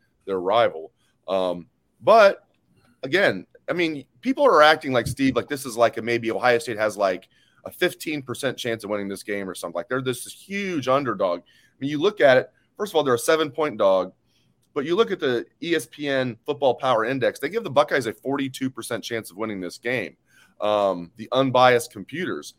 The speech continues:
That sounds about right to me. In fact, I might even, I give it, it feels like almost like a coin flip game to me. Ohio State is so dangerous when they are doubted, when they're an underdog. It's so rare. And maybe Georgia's gonna be taking them a little light. I keep saying this.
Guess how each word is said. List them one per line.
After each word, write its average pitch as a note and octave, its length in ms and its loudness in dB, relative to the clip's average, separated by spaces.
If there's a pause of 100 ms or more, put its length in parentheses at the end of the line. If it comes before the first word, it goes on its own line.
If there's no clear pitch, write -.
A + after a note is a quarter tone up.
(360)
That C#4+ 180 2
sounds B3 260 4
about A3+ 220 6
right G#3 220 6
to - 80 -12
me. D3 100 -4
In A#2 80 -4
fact, D3+ 180 2
I E3 60 2
might B3+ 220 2
even, F3 280 -4
I A3 120 2
give C#4 180 -6
it, D4 80 -6 (100)
it - 120 -16
feels D4 200 -6
like C#4 140 2
almost A#3 220 0
like G3+ 100 -2
a D3 60 0
coin D3 320 -4
flip A2+ 260 -6
game F#2 220 -8
to F2+ 40 -10
me. F2 160 -12
Ohio F#3+ 280 0
State E3 180 -8
is B2+ 80 -6
so E3 200 0
dangerous C3 600 -4 (480)
when A#2+ 180 -2
they C#3 360 2
are A#2 200 4
doubted, C3 560 2
when G#2+ 140 -6
they're A2 180 -2
an G#2+ 120 -6
underdog. C3+ 640 0
It's G2 120 -12
so D3+ 160 -4
rare. B2+ 580 2 (440)
And A#2 160 -4
maybe E3+ 240 -2
Georgia's F#3 360 -2
gonna F#3+ 140 -2
be F3 120 -10
taking F3+ 320 -6
them E3 100 -4
a D#3 60 -2
little D#3 260 -4
light. D3 220 4
I F#2+ 40 -2
keep E3+ 240 -14
saying F3 340 0
this. A#2 280 -2